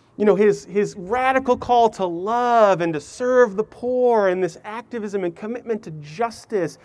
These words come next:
and bringing about peace and, and maybe, like, you know, the nonviolent, like, uh, ways that, uh, of, of his teachings." They love that stuff about Jesus.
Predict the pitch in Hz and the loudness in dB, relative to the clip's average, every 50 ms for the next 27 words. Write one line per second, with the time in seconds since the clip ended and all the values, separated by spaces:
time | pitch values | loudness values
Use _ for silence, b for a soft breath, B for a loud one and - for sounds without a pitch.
0 | B B B - 208 185 226 240 240 240 226 220 214 214 196 190 190 - - - | B B B -10 -8 -6 -6 -4 -4 -2 -2 0 2 2 0 0 -4 -8 -12 -10
1 | 247 240 233 220 196 - - 208 190 170 B B B B B B B B B - | -8 -6 -4 -4 -6 -4 -2 -2 -2 -2 B B B B B B B B B 0
2 | 196 214 226 247 233 233 214 202 196 214 208 202 175 180 175 180 185 202 202 208 | 0 2 2 0 0 0 0 0 0 0 0 0 0 -2 -4 -4 -2 -2 -2 -2
3 | 208 208 208 202 196 170 151 165 180 190 196 202 202 202 208 196 170 175 170 160 | -2 -2 -2 -2 -4 -4 -2 -2 -2 0 2 4 4 4 4 2 0 -2 -4 -4
4 | - - b b b b b b - 175 170 170 160 156 156 185 202 208 208 208 | -6 -10 b b b b b b -2 0 2 2 2 2 4 4 4 4 4 0
5 | 202 170 202 170 190 - 185 185 175 170 - 175 175 175 170 160 156 175 170 160 | -2 -4 -6 -8 -6 -4 -2 0 0 0 0 0 0 0 0 0 -2 -2 -2 -2
6 | 160 175 170 165 - - - 247 240 226 - - 202 170 151 143 135 135 214 233 | -2 -4 -6 -8 -14 -12 -10 -8 -8 -8 -4 -2 0 0 0 -2 -4 -4 -6 -6
7 | 226 214 214 226 220 226 247 254 254 254 254 247 233 208 180 196 208 214 214 214 | -6 -6 -8 -10 -8 -8 -8 -8 -6 -6 -4 -4 -4 -4 -4 -4 -4 -4 -4 -6
8 | 214 - - - 175 160 - 160 147 139 135 135 131 - - - 156 - - 139 | -8 -8 -4 -4 -4 -4 -4 -8 -8 -8 -8 -8 -8 -10 -14 -20 -20 -18 -18 -18
9 | - - | -20 -20